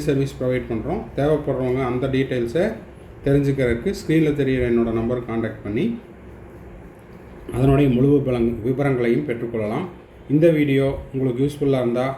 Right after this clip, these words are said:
மறக்காம லைக் பண்ணுங்க, சப்ஸ்கிரைப் பண்ணுங்க, பெல் ஐகானை கிளிக் பண்ணிக்கோங்க. அப்போ தான் நம்ம போடுற ஒவ்வொரு வீடியோவும்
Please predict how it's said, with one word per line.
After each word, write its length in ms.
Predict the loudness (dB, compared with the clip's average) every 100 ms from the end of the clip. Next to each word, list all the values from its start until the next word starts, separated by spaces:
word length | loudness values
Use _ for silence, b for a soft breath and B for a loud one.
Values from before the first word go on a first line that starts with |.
| -4
மறக்காம 440 | -2 -2 -2 0 0
லைக் 180 | 0 -2
பண்ணுங்க, 300 | 0 2 2 -2 -6 -16 -18 -14 -12 -10 -10 -12 -14 -14 -10 -10 -10 -12 -12 -14 -16 -4
சப்ஸ்கிரைப் 480 | -2 -2 2 4 4
பண்ணுங்க, 280 | 0 2 0 -2 -6 -16 -20 -10 0
பெல் 180 | 2 4
ஐகானை 260 | 2 -2 0
கிளிக் 200 | -4 -2
பண்ணிக்கோங்க. 440 | 0 0 0 -2 -2 -4 -12 -12 -8
அப்போ 140 | -6 -2
தான் 140 | 0
நம்ம 240 | 2 0 -2 -2
போடுற 200 | -2 0 0
ஒவ்வொரு 220 | 2 2 2
வீடியோவும் 540 | 2 2 2 2 0